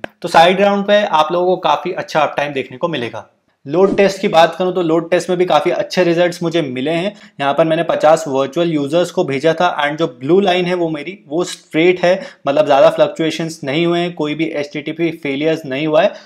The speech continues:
तो लोड टेस्ट भी काफ़ी ईजीली इसने पास किया है। डेटा सेंटर्स की बात करूं तो यूएस, यूके, नीदरलैंड्स और सिंगापुर में इसके डेटा सेंटर्स पहले से थे। अभी recently दो और नए डेटा सेंटर्स आ गए हैं, एक जर्मनी में आ गया है and एक ऑस्ट्रेलिया में आ गया है।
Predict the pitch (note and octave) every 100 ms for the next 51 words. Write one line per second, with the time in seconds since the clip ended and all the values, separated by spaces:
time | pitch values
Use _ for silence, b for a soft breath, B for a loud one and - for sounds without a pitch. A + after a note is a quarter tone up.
0 | B - D#3+ D#3 A3+ G#3+ G#3+ G#3 F#3+ G#3+
1 | G#3+ D#3+ D#3+ G#3 G#3 - E3+ F#3 F#3+ G3+
2 | D#3 - E3+ E3+ C#3 C3+ - C3+ A#2 A#2
3 | - _ _ - D3+ D#3+ G3 G3 F#3+ G3+
4 | G3+ F3+ F3+ F3+ F3 F#3 E3+ D#3 E3+ F3
5 | F3 D#3 D3+ F3 E3+ D3+ D3+ D#3+ E3 F3+
6 | F3+ - E3+ F#3 E3 E3+ F3 F3+ F3+ F3+
7 | D#3+ D3 E3 E3 D#3+ F3+ F3 - D3+ C#3
8 | E3+ F#3 F#3 F#3 G#3+ B B D3 D3 A3
9 | G#3 G3 G#3 G3+ G#3+ D#3 D#3+ F#3 F3+ D#3
10 | F3 D#3+ D3 E3+ E3+ E3 E3+ E3+ E3+ E3
11 | D#3 E3+ F3 F3 D#3 D3+ C3 C3+ D3+ E3+
12 | F3 E3 E3 G3+ A3 E3 E3 F3+ G3 -
13 | D3 D3 E3 D#3 D3+ C3+ A2+ A2 A#2 B2+